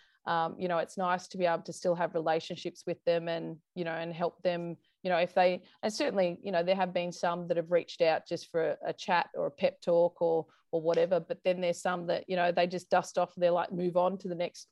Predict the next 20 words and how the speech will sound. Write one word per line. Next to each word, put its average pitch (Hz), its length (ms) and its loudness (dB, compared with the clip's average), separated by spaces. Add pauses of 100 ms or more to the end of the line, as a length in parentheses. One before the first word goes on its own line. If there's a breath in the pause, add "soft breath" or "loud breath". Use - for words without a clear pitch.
program." 180 500 2
So, 180 320 0 (420 soft breath)
um, 165 500 0 (140)
yeah, 185 220 8
th-, - 200 0
it's - 200 -4
certainly 208 320 0
showing 170 480 -2
that 165 180 2
that - 220 0
pathway 160 560 0
is 156 100 -6
open, 160 400 0
and 160 160 -6
particularly 190 480 -4
for - 160 -6
the 170 80 2
women, 185 420 -2
I 190 120 0
think 180 300 -4